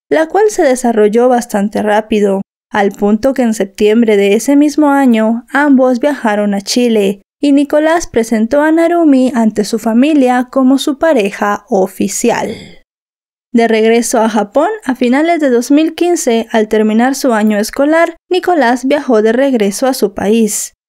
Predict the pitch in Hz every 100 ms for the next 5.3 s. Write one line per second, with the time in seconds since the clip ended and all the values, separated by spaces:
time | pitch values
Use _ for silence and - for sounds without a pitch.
0 | _ - 302 302 311 311 302 381 403 381
1 | 269 233 254 277 262 240 214 196 254 294
2 | 285 262 226 220 202 208 202 220 - 285
3 | 294 294 - - 311 330 349 285 214 220
4 | 220 226 277 - 208 208 202 196 208 214
5 | 208 190